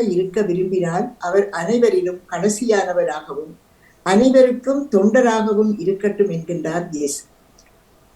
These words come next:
உலக கண்ணோட்டத்தில் பெரியவர் என்றால் எல்லோராலும் போற்றப்பட்டு புகழப்பட்டு உயர்நிலையில் வைக்கப்படுகின்ற மனிதர்கள். ஆனால் இயேசுவின் பார்வையில் பெரியவர் என்பவர் சிறியவராக இருக்க வேண்டும்.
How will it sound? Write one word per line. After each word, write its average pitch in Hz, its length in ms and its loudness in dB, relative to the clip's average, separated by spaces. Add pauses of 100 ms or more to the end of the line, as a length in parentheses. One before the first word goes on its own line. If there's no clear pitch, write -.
(200)
உலக 285 400 6
கண்ணோட்டத்தில் 208 800 2 (240)
பெரியவர் 220 520 2
என்றால் 170 400 -2 (180)
எல்லோராலும் 196 800 2
போற்றப்பட்டு 208 720 -2 (220)
புகழப்பட்டு 190 720 -2 (180)
உயர்நிலையில் 220 680 2
வைக்கப்படுகின்ற 196 800 0
மனிதர்கள். 143 540 -12 (920)
ஆனால் 196 500 0 (120)
இயேசுவின் 240 600 4
பார்வையில் 170 600 0
பெரியவர் 208 460 2
என்பவர் 156 480 -6 (460)
சிறியவராக 214 760 4 (120)
இருக்க 170 320 -2
வேண்டும். 131 400 -6